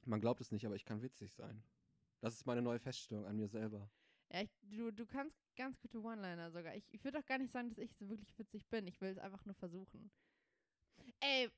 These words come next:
Speaker 2: weißt du, was ich, das wollte ich noch fragen. Ganz ehrlich, glaubst du an Geister?
Speaker 1: Ja.
Speaker 2: Ja?
Speaker 1: Aber nur an gute Geister.
Speaker 2: Wie, wie?
Speaker 1: Das habe ich mir früher immer eingeredet.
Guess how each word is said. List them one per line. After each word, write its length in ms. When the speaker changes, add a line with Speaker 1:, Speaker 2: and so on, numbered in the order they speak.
Speaker 2:
weißt 240
du, 40
was 80
ich, 100
das 220
wollte 140
ich 60
noch 120
fragen. 360
Ganz 280
ehrlich, 320
glaubst 260
du 40
an 100
Geister? 440
Speaker 1:
Ja. 380
Speaker 2:
Ja? 160
Speaker 1:
Aber 200
nur 140
an 80
gute 200
Geister. 460
Speaker 2:
Wie, 280
wie? 280
Speaker 1:
Das 140
habe 120
ich 80
mir 60
früher 220
immer 200
eingeredet. 560